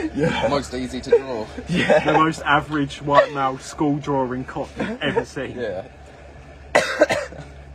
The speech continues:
Speaker 3: Who's got world record for the smelliest?
Speaker 1: You. <laughs>
Speaker 3: I've actually got a world record,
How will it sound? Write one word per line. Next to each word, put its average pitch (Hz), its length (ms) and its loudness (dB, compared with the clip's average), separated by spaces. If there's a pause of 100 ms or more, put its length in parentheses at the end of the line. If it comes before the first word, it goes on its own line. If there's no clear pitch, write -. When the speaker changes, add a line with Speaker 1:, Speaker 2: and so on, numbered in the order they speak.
(640)
Speaker 3:
Who's 160 200 0
got 170 140 -2
world 151 200 0
record 147 240 -4
for - 80 -10
the 135 60 -8
smelliest? 131 320 -4 (920)
Speaker 1:
You. 117 320 -4
<laughs> - 760 4 (2000)
Speaker 3:
I've 160 180 4
actually 165 380 0
got 135 200 -2
a 120 40 -4
world 113 240 -6
record, - 260 -8